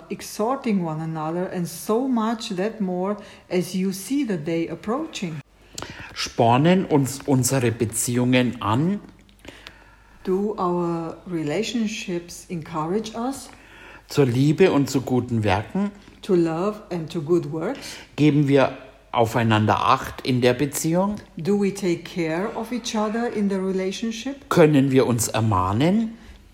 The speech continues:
Speaker 1: Can we admonish ourselves?
Speaker 2: Gute Fragen, oder?
Speaker 1: Well, good questions, or?
Speaker 2: Warum wir mit wem Beziehung haben?
Speaker 1: Why we have a relationship with whom?
Speaker 2: Und was Papa Gott dazu sagt.
Speaker 1: And what our Father God says.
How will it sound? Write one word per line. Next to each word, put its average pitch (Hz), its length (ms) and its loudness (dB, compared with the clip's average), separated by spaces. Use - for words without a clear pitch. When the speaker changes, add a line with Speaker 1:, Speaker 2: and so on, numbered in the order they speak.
Speaker 1:
Can 185 420 -2
we 185 180 2
admonish 160 560 -4
ourselves? 233 720 -4
Speaker 2:
Gute 127 340 6
Fragen, 196 480 6
oder? 151 360 4
Speaker 1:
Well, 156 120 -8
good 185 220 -4
questions, 214 560 -2
or? 160 260 -4
Speaker 2:
Warum 131 520 6
wir 151 320 6
mit 135 260 2
wem 117 280 4
Beziehung 214 600 4
haben? 117 440 0
Speaker 1:
Why 170 400 0
we 196 240 0
have 180 300 -4
a 147 60 -2
relationship 185 1080 -2
with 185 320 -2
whom? 247 260 0
Speaker 2:
Und 107 240 2
was 101 260 2
Papa 185 380 6
Gott 101 240 2
dazu 101 300 0
sagt. 90 540 -4
Speaker 1:
And 170 280 -4
what 165 500 -2
our 156 180 -2
Father 175 360 -2
God 220 320 -4
says. 147 480 -10